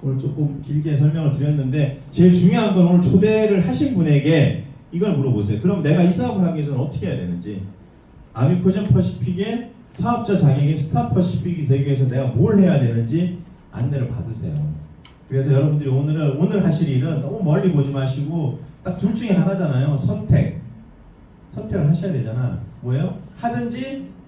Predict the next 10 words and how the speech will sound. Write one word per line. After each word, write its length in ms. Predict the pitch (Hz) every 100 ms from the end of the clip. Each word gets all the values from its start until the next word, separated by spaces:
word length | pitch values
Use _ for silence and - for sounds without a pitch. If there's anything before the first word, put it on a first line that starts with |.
| -
안 140 | - -
하는지 520 | 151 151 - 120 90
둘밖에 400 | 180 196 - -
없어요. 500 | 117 - - 92 95 - - - -
안 160 | - 131
하면 280 | 208 220 -
그만인데, 680 | 123 139 127 123 131 127 - -
하실 340 | - - - -
거면요, 460 | 143 127 117 123
이제 280 | 117 110 110